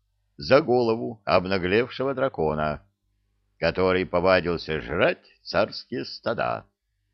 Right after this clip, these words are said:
и вносить разлад во взаимоотношения между государствами посредством загаживания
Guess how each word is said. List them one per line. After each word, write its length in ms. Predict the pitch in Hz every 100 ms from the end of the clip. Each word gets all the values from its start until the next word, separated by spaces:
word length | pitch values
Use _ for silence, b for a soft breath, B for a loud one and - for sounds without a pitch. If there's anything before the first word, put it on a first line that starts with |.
| _
и 120 | 80
вносить 540 | 92 92 92 90 90 78
разлад 640 | 71 58 64 101 147 - _ -
во 260 | 78 120
взаимоотношения 1400 | 98 73 98 98 98 90 - 87 - 98 113 117 120 123 _ _ _ _
между 480 | 101 117 104 82 98
государствами 1200 | 90 - 92 80 82 78 - - 90 101 131 143 _ _ _ -
посредством 1000 | 180 - - 143 170 - 151 160 185 _
загаживания 1160 | 85 76 90 76 82 78 87 107 139 143 160